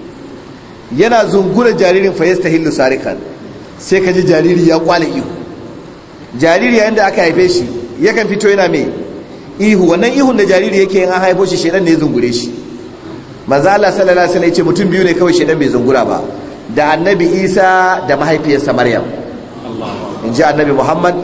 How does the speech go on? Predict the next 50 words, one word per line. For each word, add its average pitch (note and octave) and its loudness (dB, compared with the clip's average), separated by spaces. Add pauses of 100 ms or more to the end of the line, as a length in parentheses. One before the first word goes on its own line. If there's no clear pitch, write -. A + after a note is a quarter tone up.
(260)
sallallahu - -6
alaihi - -
wasallam. - 0
Su - 0
kadai G#3 2
ne D#3 0
shedan D#3 0
bai D3 2
zungure B2 2
su A#2+ -2
ba. E2+ -4 (960)
Shine F#3 2
"Wa D#3 4
salamu F3 2
alayya F3 4
yawma D#3+ 2
wulidtu." B2 0 (580)
Wannan E3+ 2
kutufo F3+ 2
da F3+ -2
shedan F3+ 0
ke - 0
yi E3 4
wa E3 2
jarirai C3+ 2
shi D#3+ 0
Allah D#3 2
ya A#2+ -2
tsallakar B2 0
da A2+ -2
shi. - -6 (640)
Ya F#3+ 4
fito A3+ 0
cikin A#3 0
aminci A3 0
ko G3 2
bai F#3+ 4
fito E3+ 2
cikin E3+ 2
aminci E3 0
ba? G#2 -2 (1040)
"Wa C3 4
yawma F#3+ 2 (140)
amutu," D#3+ 2
yace F3 4
da D3+ 2
ran E3 2
da D#3 0
zan C#3+ 2
mutu. B2+ -2